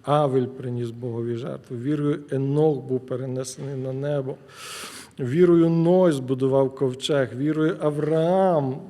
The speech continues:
йшов на місце, до якого, на місце, до якого був покликаний. Вірою багато людей, що робили вірою. І от потім певна така риска підводиться, тринадцятий вірш.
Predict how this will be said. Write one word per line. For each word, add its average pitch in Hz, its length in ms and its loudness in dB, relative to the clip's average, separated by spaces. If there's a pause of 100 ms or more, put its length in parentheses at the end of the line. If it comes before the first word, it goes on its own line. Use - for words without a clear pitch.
(140)
йшов 139 340 -4
на 143 100 0
місце, 170 360 -2
до 127 120 -4
якого, 131 240 -2
на 135 80 -4
місце, 160 360 -4
до 123 80 -4
якого 127 260 -4
був 135 220 -4
покликаний. 147 680 -6
Вірою 147 420 -4
багато 160 460 -6
людей, 170 420 -4 (180)
що 139 220 -6
робили 143 460 0
вірою. 139 520 0 (760)
І 147 100 4
от 180 160 4
потім 185 340 2
певна 180 400 4
така 170 400 2 (160)
риска 170 580 4
підводиться, 160 1000 2 (1600)
тринадцятий 147 720 0
вірш. 131 580 -2